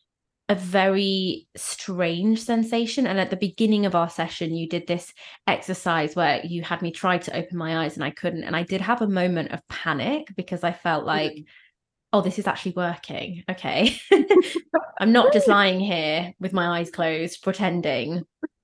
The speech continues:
Speaker 1: This is
Speaker 2: But
Speaker 1: fully
Speaker 2: that was your
Speaker 1: working."
Speaker 2: ego. Your ego was freaking out. Your ego
Speaker 1: Yes,
Speaker 2: was like,
Speaker 1: my,
Speaker 2: "Oh my gosh, I'm
Speaker 1: I
Speaker 2: going
Speaker 1: had
Speaker 2: to
Speaker 1: to have
Speaker 2: resolve this problem once and
Speaker 1: <laughs>
Speaker 2: for all."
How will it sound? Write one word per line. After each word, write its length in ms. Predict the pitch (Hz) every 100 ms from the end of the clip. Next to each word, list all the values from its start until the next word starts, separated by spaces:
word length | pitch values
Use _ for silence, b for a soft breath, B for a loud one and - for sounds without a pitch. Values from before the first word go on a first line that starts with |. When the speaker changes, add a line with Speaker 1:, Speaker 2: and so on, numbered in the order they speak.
| - 180
Speaker 1:
This 360 | 196 339 359
is 160 | 202 180
Speaker 2:
But 20 |
Speaker 1:
fully 320 | - - 214 196
Speaker 2:
that 160 | 226
was 140 | 285 -
your 100 | -
Speaker 1:
working." 340 | - 165 143 160
Speaker 2:
ego. 200 | 196 - -
Your 180 | 202 -
ego 320 | 233 247 233
was 180 | 202 196
freaking 400 | - 165 - 156
out. 300 | 160 165 -
Your 140 | 196
ego 100 | 226
Speaker 1:
Yes, 260 | 254 240 -
Speaker 2:
was 120 | 208
like, 200 | 214 208
Speaker 1:
my, 80 | - -
Speaker 2:
"Oh 100 | 277 294
my 160 | 277 - 269
gosh, 300 | 269 240 -
I'm 100 | 226
Speaker 1:
I 60 |
Speaker 2:
going 120 | 277 285
Speaker 1:
had 60 |
Speaker 2:
to 80 | 277
Speaker 1:
to 60 | 262
have 160 | 240 226
Speaker 2:
resolve 200 | 508 -
this 200 | - - -
problem 420 | 427 302 330 277
once 260 | 233 262 -
and 100 | 320 -
Speaker 1:
<laughs> 40 |
Speaker 2:
for 220 | 247 262
all." 320 | - 226 -